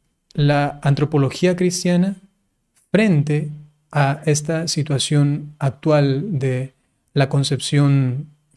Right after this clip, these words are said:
generalizada que se está creando del ser humano sobre el propio ser humano? ¿Da una respuesta?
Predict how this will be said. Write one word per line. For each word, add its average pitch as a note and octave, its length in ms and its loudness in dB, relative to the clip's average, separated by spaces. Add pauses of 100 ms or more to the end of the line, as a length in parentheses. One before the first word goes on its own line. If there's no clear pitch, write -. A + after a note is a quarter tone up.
generalizada D3 760 0
que C#3 120 -6
se C#3 140 -4
está C3 280 -4
creando C#3 480 -2 (400)
del C3+ 280 2
ser D#3+ 200 0
humano E3+ 360 0
sobre D3 360 0
el A#2+ 80 -4
propio D3+ 600 -2
ser - 300 -2
humano? A2+ 440 -4 (340)
¿Da D3+ 240 2
una E3 180 0
respuesta? D#3+ 680 -4